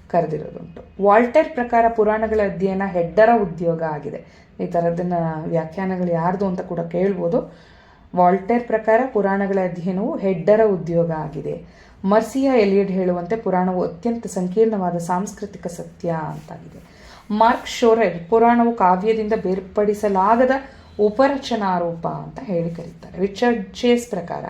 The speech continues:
ಕಾವ್ಯವು ಪುರಾಣದಿಂದ ಬೇರ್ಪಡಿಸಲಾಗದ ಉಪರಚನಾ ರೂಪ ಅಂತ. So, ಈ ಎಲ್ಲ ವ್ಯಾಖ್ಯಾನಗಳನ್ನ ನಾವು ನೆನ್ಪಿಟ್ಕೋಬೇಕಾಗುತ್ತೆ. ಚರಿತ್ರೆಯೇ ಪುರಾಣವಲ್ಲ,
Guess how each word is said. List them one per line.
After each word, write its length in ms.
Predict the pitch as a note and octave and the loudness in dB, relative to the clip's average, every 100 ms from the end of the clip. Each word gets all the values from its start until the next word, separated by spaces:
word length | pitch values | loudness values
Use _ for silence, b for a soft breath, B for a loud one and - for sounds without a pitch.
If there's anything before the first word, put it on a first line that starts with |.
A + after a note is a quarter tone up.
| B B B - | B B B -2
ಕಾವ್ಯವು 640 | A3+ A3 A#3+ A#3+ C4 B3+ | 4 4 4 2 0 0
ಪುರಾಣದಿಂದ 640 | A#3 G3+ G#3 G#3+ G3+ G3+ | 0 0 0 -2 -4 -4
ಬೇರ್ಪಡಿಸಲಾಗದ 880 | G#3 F#3 G3 G3 F#3+ F#3 F#3 F3 F3 | -4 -2 -2 -2 -6 -4 -2 -2 -2
ಉಪರಚನಾ 720 | C4+ F#3 G3+ G3 F#3+ F#3 E3+ E3 | -4 -4 -4 -4 -4 -6 -4 -6
ರೂಪ 300 | D#3+ D#3+ D#3 | -8 -8 -8
ಅಂತ. 300 | D3+ C#3+ - B B B - | -8 -14 -20 B B B -2
So, 60 | G#3+ | 2
ಈ 120 | G3 | 4
ಎಲ್ಲ 200 | E3+ F#3+ A3+ | 4 4 4
ವ್ಯಾಖ್ಯಾನಗಳನ್ನ 760 | G3+ F#3 - F#3 F3 E3 F3+ | 2 -2 -6 -4 -4 -6 -8
ನಾವು 360 | F#3+ D#3+ A3 B3+ | -10 -8 -6 -4
ನೆನ್ಪಿಟ್ಕೋಬೇಕಾಗುತ್ತೆ. 920 | E3 D#3+ - F#3 - E3 E3 D#3 - C4+ | -4 -6 -8 -10 -10 -12 -10 -12 -6 -4
ಚರಿತ್ರೆಯೇ 600 | - F#3+ A3+ - D4 D4+ | 0 2 0 -2 2 4
ಪುರಾಣವಲ್ಲ, 640 | D4 C4 B3 A#3+ A#3 G3 | 4 4 4 4 4 2